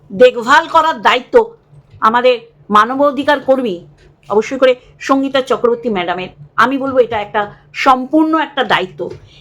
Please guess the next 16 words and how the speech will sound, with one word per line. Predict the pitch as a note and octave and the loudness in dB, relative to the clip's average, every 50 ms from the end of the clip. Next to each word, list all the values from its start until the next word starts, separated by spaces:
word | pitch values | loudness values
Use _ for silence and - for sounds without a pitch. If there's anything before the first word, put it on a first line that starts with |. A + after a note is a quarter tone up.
| - - | -12 -2
যে | G3 B3+ | 0 2
এই | D4 D4 D4+ C#4+ | 2 2 0 -2
ক্রিটিক্যাল | - - - C#4+ C#4+ D4+ D4+ E4 F4+ - F4 F#4+ G4+ G4 | -6 -4 0 2 2 2 2 0 0 0 2 0 0 0
সিচুয়েশনের | - - D#4 D4 - E4+ E4+ D#4+ - F#4 F4+ F4+ F4+ E4+ | -2 -2 -2 -2 0 -2 -2 -2 -2 -2 -2 0 0 -2
মধ্যে | C4 B3+ C#4+ B3+ A#3+ E4 E4 | -2 -2 -4 -2 -2 -2 0
দিয়ে | C4 A#3+ D#4+ F#4+ G4 F#4 C#4 - - - _ - - - | 2 2 2 4 2 2 0 -4 -8 -16 _ -20 -16 -8
সবাইকে | - - C#4 C4 A3+ A3+ C#4+ D4 D4 D4 - D#4 | -2 0 0 0 2 2 2 2 2 0 -6 -8
তার | C#4+ - - C#4 B3 A#3 A#3 A#3+ - - - - - | -8 -4 0 2 2 2 0 -4 -12 -20 -20 -20 -10
সুস্থ, | - - D4+ D4 - - D#4 | -4 -2 -2 0 0 0 0
স্বাভাবিক | D#4 D4+ - A3 A#3+ C#4+ D4 D4 D#4+ D4+ - - - - - - - - _ - | 0 0 0 0 2 2 2 2 0 -4 -4 -8 -16 -20 -20 -20 -20 -20 _ 0
এবং | - B3 B3 B3 | 2 2 2 2
নিরাপদ | B3 C4+ C#4 C#4+ C#4 C#4+ D4+ D4 A#3 | 2 0 0 0 0 0 -2 -2 0
জায়গায় | F#3+ B3 A#3 A#3+ A#3+ B3 B3+ G#3 F#3 F3+ - _ _ - - | 0 0 0 2 2 0 -2 -2 -2 -6 -14 _ _ -20 -4
সরিয়ে | - - A3+ G#3 G3+ G3+ F#3 | 2 2 2 2 2 -2 -6
নেয়া, | F#3 E3+ D3 C#3+ D#3+ - _ - - - | -6 -8 -10 -10 -12 -14 _ -20 -8 -2
নাকি, | A3 B3+ B3 B3+ D4+ C4 A#3 - | -2 0 2 4 2 2 0 -2